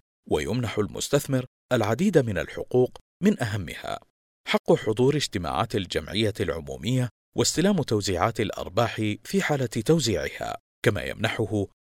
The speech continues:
حق التصويت والأولوية في الاكتتاب في أسهمها. ثمانية وأربعون. السهم الممتاز هو عبارة عن فئة من الأسهم التي تعطي لحاملها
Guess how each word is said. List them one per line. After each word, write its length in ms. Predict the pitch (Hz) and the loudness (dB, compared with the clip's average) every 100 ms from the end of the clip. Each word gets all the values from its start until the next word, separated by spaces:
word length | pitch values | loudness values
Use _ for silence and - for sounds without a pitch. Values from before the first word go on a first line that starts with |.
| - | -2
حق 240 | 302 - | -2 -2
التصويت 520 | 175 139 - 123 113 127 165 - | -2 -2 0 0 0 -4 -6 -6
والأولوية 840 | 95 69 - 98 92 90 113 107 107 101 98 _ | -6 -4 -2 -2 -2 -2 0 -2 -2 -4 -4 _
في 120 | - | -2
الاكتتاب 880 | 190 - - 120 117 104 98 90 92 - | -2 -4 -4 -2 0 0 -2 -4 -8 -8
في 260 | - 135 | -6 -2
أسهمها. 640 | 165 - 85 65 - 58 - _ _ _ _ _ _ | -2 -2 -4 -6 -12 -12 -14 _ _ _ _ _ _
ثمانية 440 | 156 165 220 165 - | 2 4 4 4 2
وأربعون. 760 | 123 117 120 107 98 95 - - _ _ _ _ _ | 0 2 2 2 0 -2 -6 -14 _ _ _ _ _
السهم 480 | 117 - - 185 143 | 0 2 2 2 2
الممتاز 720 | 127 120 127 - 80 57 50 - _ _ _ _ _ - | 0 0 -2 0 -2 -2 -10 -16 _ _ _ _ _ 2
هو 160 | 120 | 2
عبارة 720 | 101 107 139 120 78 82 78 - _ | 4 2 0 0 0 -2 -6 -10 _
عن 160 | - 117 | -4 -4
فئة 440 | - - 156 - | 0 0 0 2
من 220 | 156 110 80 | 0 0 -2
الأسهم 540 | 71 135 - 143 139 - _ - | -2 0 0 0 -2 -8 _ -8
التي 400 | - - 107 98 | -6 -6 -4 0
تعطي 440 | 175 180 - 107 | 4 4 2 0
لحاملها 840 | 80 71 87 67 92 117 104 107 | -2 -6 -8 -6 -2 0 0 -2